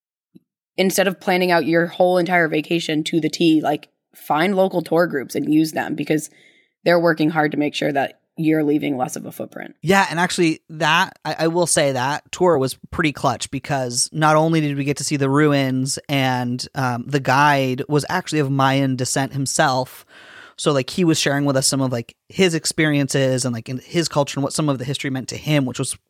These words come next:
Speaker 2: really powerful.
Speaker 1: Mm.
Speaker 2: And then to your point of, like,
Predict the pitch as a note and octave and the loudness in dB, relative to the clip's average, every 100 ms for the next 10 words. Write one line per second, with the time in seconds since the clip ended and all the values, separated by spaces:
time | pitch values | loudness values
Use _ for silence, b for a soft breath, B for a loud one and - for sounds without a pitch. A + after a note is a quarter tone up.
0 | - F3 A3 E3+ - C3+ B2+ A#2 A2+ A#2+ | -4 2 4 4 0 -2 -2 -4 -8 -8
1 | - B B B E3 E3 D#3+ E3 E3 E3 | -10 B B B -8 -6 -6 -4 -2 2
2 | G3 A#3 D#3 D3+ E3 - _ _ _ _ | 4 4 4 0 -4 -8 _ _ _ _
3 | - F3 E3 D3+ F3 D#3+ - C#3 C#3 B2+ | -4 2 2 4 2 2 2 0 0 0
4 | - | -4